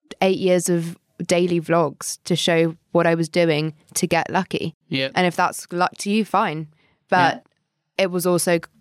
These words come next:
Speaker 1: you know, sleeping three-hour nights, traveling the world, grafting, grafting, grafting, sleeping on the floor, not going on a plane till he was twenty-two. Like, do you know what I mean? All,
Speaker 2: Yeah.
Speaker 1: all those things. But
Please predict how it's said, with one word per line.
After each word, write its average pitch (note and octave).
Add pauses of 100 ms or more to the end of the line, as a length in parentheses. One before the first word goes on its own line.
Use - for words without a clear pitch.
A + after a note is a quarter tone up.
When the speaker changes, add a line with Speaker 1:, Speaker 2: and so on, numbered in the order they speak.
(120)
Speaker 1:
you F#3+
know, E3 (260)
sleeping F#3
three-hour E3+
nights, E3
traveling E3+
the E3
world, D#3 (280)
grafting, E3+
grafting, E3
grafting, D#3+
sleeping E3
on E3+
the D#3+
floor, D#3 (120)
not F#3
going E3+
on E3
a -
plane D#3+
till E3+
he D#3
was E3
twenty-two. E3+
Like, E3
do G3
you -
know A#3
what A#3+
I -
mean? A#3+
All, F3+ (240)
Speaker 2:
Yeah. C#3+
Speaker 1:
all G3+
those G3
things. E3
But C3+